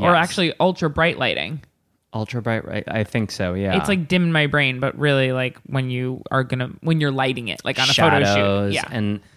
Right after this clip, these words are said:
Speaker 1: they have lots of texture in the photos.
Speaker 2: Lots of texture.
Speaker 1: You know, because
Speaker 2: Yeah.
Speaker 1: the film could have been overexposed or anything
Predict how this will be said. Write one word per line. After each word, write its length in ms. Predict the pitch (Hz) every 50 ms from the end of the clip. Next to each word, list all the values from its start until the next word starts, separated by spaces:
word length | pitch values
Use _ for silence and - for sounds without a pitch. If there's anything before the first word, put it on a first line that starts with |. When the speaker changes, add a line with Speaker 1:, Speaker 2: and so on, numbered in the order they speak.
| _ _ _
Speaker 1:
they 80 | -
have 200 | 117 110 113 98
lots 200 | 104 98 - -
of 120 | - 98 -
texture 480 | - - - - - - - - 95 92
in 80 | 92
the 80 | 92 90
photos. 340 | - - 92 95 95 92 92
Speaker 2:
Lots 280 | 156 151 147 143 -
of 100 | - 139
texture. 400 | - 143 135 127 - - - 65 -
Speaker 1:
You 80 | - 104
know, 40 | 101
because 160 | 98 98 95
Speaker 2:
Yeah. 140 | 139 135 -
Speaker 1:
the 60 | -
film 400 | - 104 98 95 95 95 98 -
could 160 | - - 92
have 60 | 90
been 120 | 90 90 90
overexposed 680 | - 90 87 90 90 - - - 104 98 95 92 87
or 60 | 95
anything 240 | 95 92 92 98